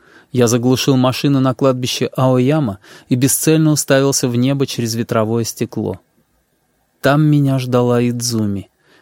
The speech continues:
Она всегда была рядом, ожидая меня. За каким-то углом,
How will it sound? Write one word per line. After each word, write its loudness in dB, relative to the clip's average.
Она 2
всегда 2
была 2
рядом, -2
ожидая 0
меня. -4
За 0
каким-то 2
углом, -2